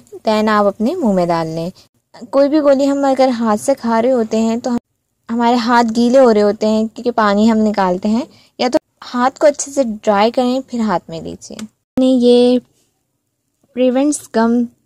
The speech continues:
डिजीजेस होते हैं उसके लिए बेस्ट है, स्किन और हेयर के लिए भी बेस्ट है। ये हेयर को थिक करती है, मोटा करती है, यानी एक्ने पिंपल्स को ख़त्म करती है, छालों को ठीक करती है,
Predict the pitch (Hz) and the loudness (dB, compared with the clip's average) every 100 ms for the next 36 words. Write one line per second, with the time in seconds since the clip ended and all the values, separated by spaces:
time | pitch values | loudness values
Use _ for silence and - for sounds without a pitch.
0 | _ _ 202 208 208 226 254 262 240 214 | _ _ -2 0 0 0 0 0 -2 -2
1 | 220 208 220 226 - 214 - 208 196 196 | 0 0 0 -4 -6 -8 -4 -2 -2 -2
2 | 185 208 - - 247 240 240 _ _ _ | -2 -4 -4 -4 -2 -4 -6 _ _ _
3 | - 220 - 240 247 247 247 240 _ - | -16 -14 -10 0 4 4 4 -2 _ -2
4 | 220 208 233 220 233 233 254 254 247 226 | -2 0 2 4 4 2 2 2 2 2
5 | 208 208 214 - 220 214 214 220 - - | 2 0 -2 -4 0 2 2 -2 -6 -16
6 | - _ _ - 226 233 240 254 262 - | -20 _ _ -2 2 4 4 2 0 -4
7 | _ _ 233 247 - 233 208 - 214 214 | _ _ -6 -6 -2 0 0 0 -2 0
8 | 226 220 220 - 208 196 202 196 180 185 | 0 0 -2 -2 0 2 2 2 0 0
9 | 180 175 170 180 202 - - - - _ | -2 -2 -4 -6 -8 -14 -20 -20 -20 _
10 | 240 233 240 277 269 240 240 240 - 240 | 0 2 2 2 2 0 0 0 -2 -2
11 | 226 - 226 240 233 240 240 240 233 233 | -2 -2 0 0 0 0 0 0 -2 0
12 | 190 196 220 240 226 226 220 247 240 233 | 2 2 2 0 -2 -4 -2 -2 0 2
13 | 233 233 240 | 2 2 0